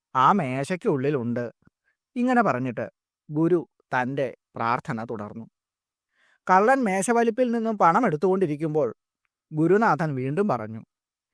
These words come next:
"മുഴുവനും എടുക്കരുത് കേട്ടോ, നാളെ എനിക്ക് നികുതി അടയ്ക്കാനുണ്ട്,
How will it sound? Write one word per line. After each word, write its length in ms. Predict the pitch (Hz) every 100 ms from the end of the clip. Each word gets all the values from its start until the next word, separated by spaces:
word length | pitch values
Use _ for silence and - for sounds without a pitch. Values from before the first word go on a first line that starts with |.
| _ _ -
"മുഴുവനും 640 | 160 151 147 175 196 262
എടുക്കരുത് 580 | 240 147 139 202 139 160
കേട്ടോ, 480 | 147 123 143 120 131 _ _ _ _
നാളെ 560 | 139 123 131 156 165 156 _ _ _ 151
എനിക്ക് 420 | 147 156 214 165
നികുതി 340 | 139 156 226
അടയ്ക്കാനുണ്ട്, 840 | 277 135 135 147 151 139 120 120